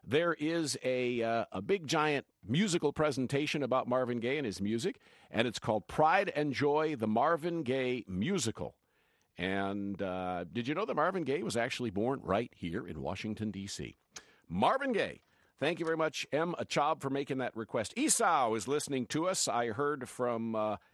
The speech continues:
Isa, Isa Khan, uh, Ephraim Marawi, Adams Penny, Mahir Shah Hariar Rafi, Henry Kordadza in Ghana, R J Rifat Ahmed,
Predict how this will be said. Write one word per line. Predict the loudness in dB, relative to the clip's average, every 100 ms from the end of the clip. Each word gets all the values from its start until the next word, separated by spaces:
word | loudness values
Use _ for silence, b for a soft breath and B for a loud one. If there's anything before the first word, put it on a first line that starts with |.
| b
Isa, | -2 0 4 4 4 -2 _
Isa | -4 -2 -4
Khan, | 0 2 2 0 B B B B B
uh, | -4 -4 -2
Ephraim | -2 2 2
Marawi, | 4 4 4 2 0 -2
Adams | 2 2 2 0 -2
Penny, | 0 0 2 0 -4 b b -4
Mahir | 2 2 2 0 2 0 0
Shah | 0 2 4 2
Hariar | -2 0 2 2 2 4 4 4 4
Rafi, | 4 2 -2 -8 b b b b b
Henry | 0 2 -2
Kordadza | 0 0 2 2 0 -2 -2 -2
in | -4
Ghana, | 2 2 2 -2 -2
R | 0 0
J | 0 0 0
Rifat | -4 -4 2 2 2
Ahmed, | 0 0 -2 -2 -2 -6